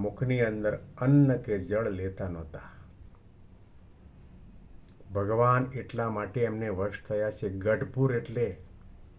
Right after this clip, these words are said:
ભારતના નકશાની અંદર રહેલું ગુજરાત રાજ્ય, અને ગુજરાત રાજ્યની અંદર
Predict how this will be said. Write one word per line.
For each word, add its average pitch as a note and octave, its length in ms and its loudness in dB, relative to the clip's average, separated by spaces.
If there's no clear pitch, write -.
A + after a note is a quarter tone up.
ભારતના C#3 800 8
નકશાની C#3 640 4
અંદર A#2+ 380 4
રહેલું A#2 480 2
ગુજરાત A2+ 580 2
રાજ્ય, G#2+ 420 0
અને A2+ 140 0
ગુજરાત C3 640 8
રાજ્યની B2 520 6
અંદર G#2+ 260 2